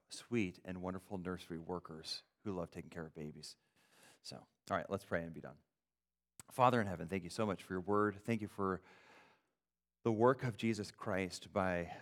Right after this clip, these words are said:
which you have rescued us from our sin, and by which, when we believe, we are saved.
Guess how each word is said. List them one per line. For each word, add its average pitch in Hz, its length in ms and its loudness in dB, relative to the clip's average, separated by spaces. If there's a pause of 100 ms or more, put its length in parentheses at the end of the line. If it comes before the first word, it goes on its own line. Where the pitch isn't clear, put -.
(200)
which 113 300 0
you 104 140 0
have 95 280 -2 (300)
rescued 107 420 2
us 101 160 0
from 92 300 -2
our 95 180 0
sin, 82 480 -6 (920)
and 98 80 -2
by 104 120 8
which, 110 380 2
when 104 160 2
we 104 140 4
believe, 95 440 2
we 90 80 0
are 85 120 0
saved. 80 560 -2